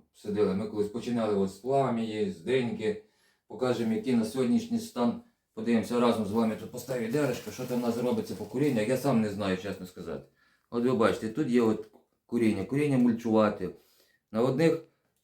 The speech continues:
кожен свій сорт має властивість по-різному вкорінюватися. Тому от по-, те, що буде більше, для того одному треба більше терміну для вкорінення, іншому менше. Давайте ще подивимося так само на басанті, як себе поводити.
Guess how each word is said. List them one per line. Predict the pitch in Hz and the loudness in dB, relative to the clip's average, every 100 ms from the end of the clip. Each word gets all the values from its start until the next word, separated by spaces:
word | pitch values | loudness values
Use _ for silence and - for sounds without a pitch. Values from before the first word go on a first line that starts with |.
| _ _ _ _ | _ _ _ _
кожен | - 156 147 139 | 6 6 6 0
свій | - - 135 143 | -4 -6 -2 -2
сорт | 135 160 156 135 | 2 0 2 0
має | 139 143 143 123 - _ _ _ _ - | 2 4 4 2 -2 _ _ _ _ -8
властивість | 104 120 117 147 135 127 - - - _ _ _ _ | -2 -2 0 2 4 2 -2 -18 -20 _ _ _ _
по-різному | 120 139 123 127 123 | 0 2 2 4 4
вкорінюватися. | 117 - 135 123 110 98 90 90 - 76 - _ _ _ _ - | 4 2 4 4 4 2 0 -4 -10 -14 -18 _ _ _ _ -8
Тому | 113 123 | -2 2
от | 110 - | 0 -2
по-, | 101 107 - - - _ _ _ _ _ _ _ - | -6 -6 -8 -14 -20 _ _ _ _ _ _ _ -8
те, | - | -6
що | - | -6
буде | - 139 139 143 | -4 0 0 0
більше, | 165 160 143 104 87 80 - - | 0 0 -2 -4 -6 -8 -16 -12
для | 90 98 107 | -8 -2 -2
того | 135 135 127 | 2 2 2
одному | 127 139 139 | 2 2 4
треба | 147 135 | 2 2
більше | 156 - 127 | 0 0 0
терміну | 120 101 98 95 | 0 2 2 2
для | 92 98 | 2 -2
вкорінення, | 104 104 92 90 82 - - _ | -2 -2 -2 -4 -8 -12 -16 _
іншому | 101 123 131 139 139 | -8 -6 -2 -2 0
менше. | 127 113 95 98 | 0 0 -2 -4
Давайте | 95 107 104 | 0 0 0
ще | - 107 | -4 -6
подивимося | 101 107 104 104 101 | -4 -4 -4 -6 -10
так | 98 | -10
само | 110 107 104 | -6 -4 -2
на | 110 | -2
басанті, | 98 101 110 101 95 | -2 -4 -4 -6 -8
як | 92 | -14
себе | - 92 | -8 -8
поводити. | 87 85 85 80 73 | -6 -8 -6 -6 -10